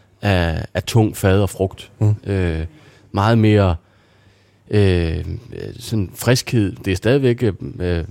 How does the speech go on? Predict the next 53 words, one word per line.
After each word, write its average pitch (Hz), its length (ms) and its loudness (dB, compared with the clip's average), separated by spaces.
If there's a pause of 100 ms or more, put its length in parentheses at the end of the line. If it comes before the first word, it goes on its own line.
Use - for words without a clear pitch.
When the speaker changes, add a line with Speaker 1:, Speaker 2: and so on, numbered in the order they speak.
Speaker 1:
vine, 110 360 4
som 92 280 0
jeg 85 120 -2
ser 101 220 2
som 82 280 -2
værende 82 420 -2 (480)
fyldige, 143 480 2
men 101 200 0
på 107 140 0
den 95 180 0
mere 98 140 2
elegante 82 420 -4
måde. 82 300 -8
Speaker 2:
Mm. 123 140 4
Speaker 1:
Og 98 100 0
lilla 101 240 4
frugt, 98 320 -2
som 92 140 -4
jeg 78 120 -4
plejer 80 280 -4
at, - 140 -14 (100)
at 92 80 -6
kalde 85 240 -2
det. 90 80 -8 (120)
Speaker 2:
Lilla 123 320 4
frugt? 117 340 -4
Speaker 1:
Lilla 110 220 4
frugt. 90 360 -2
Den 107 160 4
nye, 131 320 4 (260)
øh, 101 220 -2
ikke 135 180 0
så 120 80 -2
meget 90 280 2
fad, 98 340 2
ikke 107 180 -2
så 110 60 -4
meget 92 400 2 (200)
arbejde 95 460 0
med 90 120 0
vinene, 104 340 2
så 120 140 -6
lidt 127 180 0
mere 117 120 2
den 101 160 0
der 101 60 2
umiddelbare, 113 500 2
primære 107 420 2
frugt - 380 -6
Speaker 2:
Mhm. 107 240 0 (180)
Speaker 1:
i, 87 320 -4
i 104 80 -4
vinene. 92 400 0